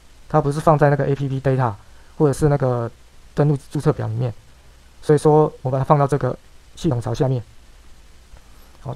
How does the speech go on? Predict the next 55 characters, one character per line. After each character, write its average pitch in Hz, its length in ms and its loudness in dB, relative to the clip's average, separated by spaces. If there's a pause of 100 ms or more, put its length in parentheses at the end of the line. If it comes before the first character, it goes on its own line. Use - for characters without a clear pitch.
就 151 80 2
是 160 180 4
剪 135 160 0
下 170 160 8
来 139 80 6
之 156 140 0
后， 151 220 4 (600)
然 147 140 -2
后 165 40 2
就 147 60 2
滑 147 80 4
鼠 139 140 0
右 147 80 4
键 139 160 0
贴 135 160 -2
上 135 160 -2
这 123 80 -6
样 113 100 -8
子， 131 120 -14
把 - 60 -10
它 131 60 -2
放 143 140 0
到 135 60 -2
这 135 100 -2
里。 110 80 -6 (800)
好， - 160 -14 (260)
那 185 140 6
接 202 160 6
下 180 180 10
来 135 80 8
要 165 100 10
做 165 160 4
什 120 120 -4
么？ 110 80 -6
接 160 120 -2
下 160 120 4
来 143 60 4
要 151 100 6
做 151 160 0
更 147 160 2
名 139 180 -2
的 123 80 -6
动 127 180 -4
作， 127 160 -4 (760)
去 175 200 0
掉 156 200 6
特 156 160 4
殊 151 140 0
符-， 135 100 -6 (220)
符 131 100 -6
号， 135 240 6 (420)
不 131 80 -2
要 165 160 8
含 135 180 0
到 147 200 8